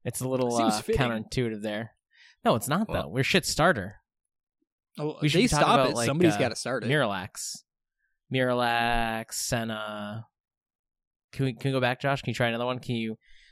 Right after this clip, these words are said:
Speaker 1: you try a hot take with, uh, Senna instead?
Speaker 2: Senna, the League of Legends champion?
Speaker 3: I don't know what Senna does.
Speaker 1: No, not the League of Legends champion, you son of a bitch.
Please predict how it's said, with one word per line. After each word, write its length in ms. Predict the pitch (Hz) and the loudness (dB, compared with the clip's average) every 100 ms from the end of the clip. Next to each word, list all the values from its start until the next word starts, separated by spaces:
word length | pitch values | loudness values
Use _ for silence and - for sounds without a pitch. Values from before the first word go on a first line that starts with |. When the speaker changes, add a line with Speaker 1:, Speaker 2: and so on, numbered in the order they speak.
| _ | _
Speaker 1:
you 80 | 135 | -2
try 120 | 139 | 0
a 40 | 123 | 2
hot 180 | 123 120 | 0 0
take 200 | 123 113 | -2 -2
with, 220 | 117 - | -6 -2
uh, 420 | 110 107 104 98 | -2 -2 -4 -4
Senna 340 | 95 127 117 113 | -2 -2 0 -2
instead? 420 | 107 - 120 131 | -4 -4 -4 -6
Speaker 2:
Senna, 440 | - - 127 131 127 | -12 -8 -6 -6 -6
the 180 | 110 104 | -6 -6
League 200 | 120 131 | -6 -6
of 60 | |
Legends 360 | 117 131 151 139 | -4 -4 -6 -4
champion? 460 | - 160 156 190 185 | -2 -4 -2 -4 -4
Speaker 3:
I 80 | |
don't 120 | 202 90 | -4 -6
know 80 | |
what 140 | 82 - | -8 -8
Senna 300 | - 80 71 | -8 -8 -10
does. 440 | 78 82 78 - 135 | -10 -10 -10 -14 -8
Speaker 1:
No, 260 | 110 110 | -6 -4
not 160 | 113 117 | -6 -8
the 60 | 110 | -6
League 160 | 113 | -6
of 80 | 110 | -4
Legends 200 | 110 107 | -6 -6
champion, 220 | 110 104 | -8 -8
you 60 | 104 | -8
son 200 | - 107 | -8 -8
of 80 | 98 | -6
a 20 | |
bitch. 360 | 95 101 - | -8 -8 -10